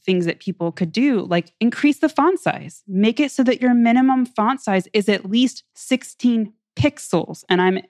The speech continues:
emphasizing pixels because designers use points, and they are not the same thing. Points are actually much smaller than they are in pixels. Um, if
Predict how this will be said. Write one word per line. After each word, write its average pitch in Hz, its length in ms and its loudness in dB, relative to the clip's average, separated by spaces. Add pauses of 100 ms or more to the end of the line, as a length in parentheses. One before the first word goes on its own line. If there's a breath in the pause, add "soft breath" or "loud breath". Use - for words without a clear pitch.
(140)
emphasizing 240 680 2 (100)
pixels - 640 -4
because 208 360 -2
designers 214 920 0 (340 soft breath)
use 196 160 -4
points, - 560 -4 (500)
and 185 160 2
they 185 80 2
are 175 60 0
not 202 320 0
the 208 60 -2
same 156 260 -2
thing. 156 340 -8 (800)
Points 214 320 0
are 208 100 -2
actually 185 320 -2
much 208 240 -4
smaller 269 500 -2
than 165 120 -2
they 156 100 0
are 156 160 -2
in - 120 -10
pixels. - 500 -20 (600 soft breath)
Um, 190 220 0 (200)
if - 240 -2